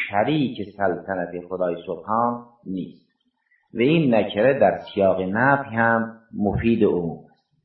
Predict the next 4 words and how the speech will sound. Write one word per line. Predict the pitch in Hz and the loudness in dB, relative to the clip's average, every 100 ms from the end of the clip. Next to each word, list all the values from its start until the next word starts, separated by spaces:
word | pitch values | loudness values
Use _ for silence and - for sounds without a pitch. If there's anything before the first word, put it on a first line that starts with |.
| _ _ | _ _
«لم | - 107 127 139 113 90 | -4 4 6 6 6 2
یکن | 90 87 87 87 85 | 0 0 -4 -6 -2
له | 87 92 107 80 - | 0 2 0 0 -2
شریک | 101 131 156 | 0 2 2